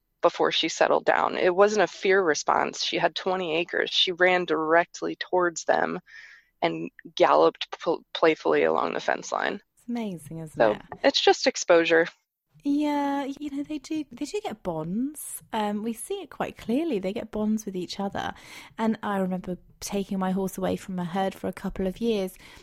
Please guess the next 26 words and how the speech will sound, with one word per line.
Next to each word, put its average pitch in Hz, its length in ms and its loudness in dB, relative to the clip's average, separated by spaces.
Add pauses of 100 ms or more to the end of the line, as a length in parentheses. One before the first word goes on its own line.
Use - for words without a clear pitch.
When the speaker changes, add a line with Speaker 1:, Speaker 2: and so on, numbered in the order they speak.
(140)
Speaker 2:
and 247 220 0
being 277 240 2
so 302 400 0
shocked - 540 -2
and 240 100 4
surprised 233 720 0
when 202 80 -2
I 196 80 0
came 208 260 0
back - 440 -4
that - 140 -6
they 208 140 4
remembered, 190 720 0
you 190 100 -8
know, 175 120 -4
their 175 160 -4
field 302 320 -6
mates. - 400 -8 (300)
And 311 100 0
I - 20 0
thought, 339 140 -2
"Well, 311 80 -2
why 330 160 2
wouldn't 339 240 0
they 220 100 0
remember? 156 540 -6